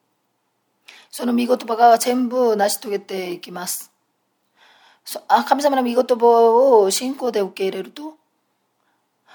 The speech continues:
私の中で神様の福音の栄光が全部私を導いてくださいます。もう働きをうまくしたい、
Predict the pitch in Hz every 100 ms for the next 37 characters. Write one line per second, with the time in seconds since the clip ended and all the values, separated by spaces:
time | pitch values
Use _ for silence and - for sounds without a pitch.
0 | _ 233 240 277 277 269 262 254 247 254
1 | 240 262 277 240 240 240 247 262 233 220
2 | 208 214 214 190 226 214 196 226 220 208
3 | 196 196 208 202 190 185 202 190 175 165
4 | 180 175 175 170 - 233 _ _ _ _
5 | _ _ _ _ _ _ _ _ _ _
6 | _ _ _ _ _ 254 202 208 - 262
7 | 262 254 240 226 220 240 233 233 - -
8 | 214 208 - 220 214 208 208 208 220